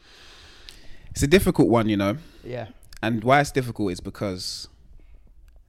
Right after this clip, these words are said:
Speaker 1: none of the quarterbacks have been playing to the level I've expected them to play to.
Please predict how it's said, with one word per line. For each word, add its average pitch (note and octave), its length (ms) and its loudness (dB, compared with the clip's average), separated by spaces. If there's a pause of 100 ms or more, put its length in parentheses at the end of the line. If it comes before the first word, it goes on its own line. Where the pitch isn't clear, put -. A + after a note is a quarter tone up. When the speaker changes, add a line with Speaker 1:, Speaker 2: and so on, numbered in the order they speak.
Speaker 1:
none B2 200 0
of C3 60 0
the B2+ 80 0
quarterbacks A#2 480 -2
have A2 100 -6
been G#2 120 -6
playing G#2 320 -4
to - 80 -16
the G#2+ 80 -6
level G#2 300 -4
I've G2 120 -6
expected - 560 -8
them F#2 120 -8
to F#2 100 -14
play G2+ 220 -6
to. D2+ 200 -10